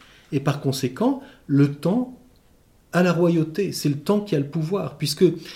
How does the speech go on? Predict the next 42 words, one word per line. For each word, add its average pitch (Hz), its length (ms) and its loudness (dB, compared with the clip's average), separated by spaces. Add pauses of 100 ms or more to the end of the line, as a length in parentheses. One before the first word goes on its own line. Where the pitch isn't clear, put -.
(240)
si 185 360 -2
c'est - 160 2
le 143 100 8
devenir 170 600 6
et 123 60 -4
que 131 100 -4
toute 185 240 -6
chose 139 240 0
change, 151 480 -2 (460)
eh 151 100 2
bien 156 180 4
c'est 196 220 8
le 165 200 6
temps 143 360 -2
qui 156 220 -2
est 170 140 -4 (640)
la 156 140 6
clé 156 300 2
de 131 100 0
toutes - 280 -8
les 127 60 -4
choses. 135 340 -10 (920)
Autrement 151 380 2
dit, 180 260 0 (460)
une 135 140 -2
première 185 400 4
ébauche 175 460 2
du 143 100 2
rapport 202 380 0
entre 143 240 0
le 127 80 4
devenir 151 400 2
et 143 60 2
le 143 120 0
temps, 151 280 -2
ce - 100 -10
qui - 80 -10
est 120 40 -14
tout 131 160 -10
à 139 100 -6
fait, - 280 -8
euh, 120 240 -12